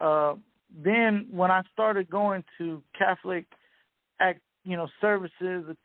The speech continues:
ca-, uh, Catholic Mass and Catholic activities, um, the fact that the same people kept coming every month, and I know that they're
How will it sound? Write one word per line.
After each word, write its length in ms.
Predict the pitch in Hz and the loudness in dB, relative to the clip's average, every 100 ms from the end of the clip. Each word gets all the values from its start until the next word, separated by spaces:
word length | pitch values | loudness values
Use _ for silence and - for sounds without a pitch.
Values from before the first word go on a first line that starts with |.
| - | -8
ca-, 220 | 202 - | -8 -2
uh, 200 | 180 160 - | 0 0 -2
Catholic 360 | 185 175 160 139 | -2 -2 -6 -6
Mass 540 | 170 196 190 185 180 - | 0 4 4 4 0 -6
and 140 | 156 139 - | -16 -10 -4
Catholic 380 | 175 - 175 | -2 -2 -8
activities, 720 | 160 196 _ 208 196 190 190 170 _ _ _ _ _ _ 175 | -6 -8 _ -2 0 -2 -2 -4 _ _ _ _ _ _ 0
um, 460 | 170 165 151 135 123 _ _ _ _ _ _ _ - - - - _ _ _ _ _ _ _ _ _ _ _ _ _ _ _ - | 2 2 -2 -6 -18 _ _ _ _ _ _ _ -20 -20 -20 -20 _ _ _ _ _ _ _ _ _ _ _ _ _ _ _ -4
the 120 | 175 - | -4 -2
fact 280 | 254 269 - | -2 -2 -8
that 100 | 196 - | -20 -16
the 80 | 185 - | -16 -10
same 320 | 208 233 233 208 | -10 -8 -10 -12
people 420 | - 226 - 165 - - | -14 -16 -14 -16 -14 -10
kept 160 | 196 - | -12 -10
coming 500 | - 190 185 131 127 _ _ _ _ - | -4 -4 -2 -8 -12 _ _ _ _ 0
every 280 | 214 214 208 | 2 2 2
month, 400 | 180 208 202 - - _ _ | 4 4 2 -2 -12 _ _
and 160 | 180 180 | -2 2
I 100 | 208 | 2
know 320 | 208 262 269 | 2 2 0
that 120 | 208 - | -4 -6
they're 180 | 202 | -6